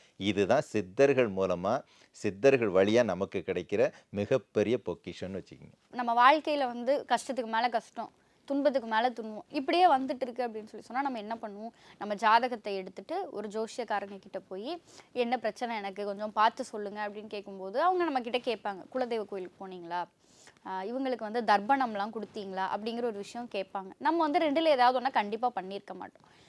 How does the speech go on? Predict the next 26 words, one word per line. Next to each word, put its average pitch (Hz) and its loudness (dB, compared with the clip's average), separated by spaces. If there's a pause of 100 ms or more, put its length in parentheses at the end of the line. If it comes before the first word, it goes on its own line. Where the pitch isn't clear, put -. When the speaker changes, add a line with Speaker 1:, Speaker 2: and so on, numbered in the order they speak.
(100)
Speaker 2:
சரி, 254 2
இப்படி 226 -6
சொல்லிட்டாங்க, 247 2
நம்ம 294 0
இந்த 220 -4
விஷயங்களை 269 -2
போய் 262 2
பண்ணுவோம் 311 4
அப்படின்னு 277 -2
சொல்லி 330 0
பண்ணிட்டு 381 4
வந்ததுக்கு 254 -4
அப்புறமும் 202 -8 (380)
நிறைய 349 4
பேருக்கு 330 0
அவங்க 208 0
வாழ்க்கையில 262 0
இருக்க 202 -8
பிரச்சனை, 220 -6
அந்த 190 -6
கஷ்டம், 254 -4
துன்பம் 247 -8
மறைஞ்ச 277 0
பாடே 220 -2
இல்ல 185 -10
சார். - -14